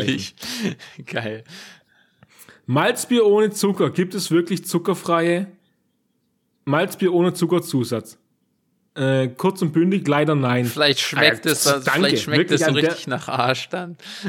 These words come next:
Speaker 1: <laughs> Aber
Speaker 2: ist mir egal, das soll nur ähnlich schmecken. Malzbier mit sehr wenig Zucker. Als fast zuckerfreies Malzbier unserer Meinung nach das Feldlöschchen. Ach, scheiß drauf, müssen wir jetzt nicht gucken. Auf jeden Fall, macht es einfach.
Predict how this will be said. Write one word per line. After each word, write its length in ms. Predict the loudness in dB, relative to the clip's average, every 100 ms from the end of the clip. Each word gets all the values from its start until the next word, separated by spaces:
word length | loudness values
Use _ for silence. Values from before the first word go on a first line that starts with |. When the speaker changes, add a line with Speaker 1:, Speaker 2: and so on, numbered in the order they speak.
| -10
Speaker 1:
<laughs> 500 | -12 -8 -8 -8 -14
Aber 280 | -10 -10 -10 -16 _ _ _ _ _ _ _ _ -8
Speaker 2:
ist 320 | -2 0 0
mir 180 | 0 0
egal, 560 | 0 0 0 2 4 4
das 140 | 4
soll 160 | 2 2
nur 200 | 2 -2 2
ähnlich 440 | 2 4 2 0
schmecken. 500 | -2 -2 -4 -8 -16 -16 -20 -20 -20 -10
Malzbier 420 | 0 2 2 0 0
mit 160 | 0
sehr 240 | 0 0 2
wenig 300 | 0 0 -4
Zucker. 320 | -4 -2 -2
Als 180 | -4 -2
fast 300 | -2 -2 -6
zuckerfreies 480 | -6 -2 -2 0
Malzbier 240 | -2 -2 0
unserer 220 | 0 0
Meinung 320 | 0 0 0
nach 140 | -2 -2
das 140 | -8 -12 -14
Feldlöschchen. 1600 | -14 -4 2 2 0 -10 _ _ -4 0 2 2 0 -2 -4 -4
Ach, 160 | -4 -2
scheiß 280 | 0 0 -2
drauf, 160 | -4
müssen 200 | -2 -2 -2
wir 40 |
jetzt 80 | -2
nicht 140 | -6 -4
gucken. 280 | -4 -4 -12 -16 -14 -4
Auf 120 | 0
jeden 200 | 2 0
Fall, 260 | 0 -2 -2 -10 -14 -2
macht 340 | 0 0 -2
es 100 | -2
einfach. 400 | 2 0 0 -6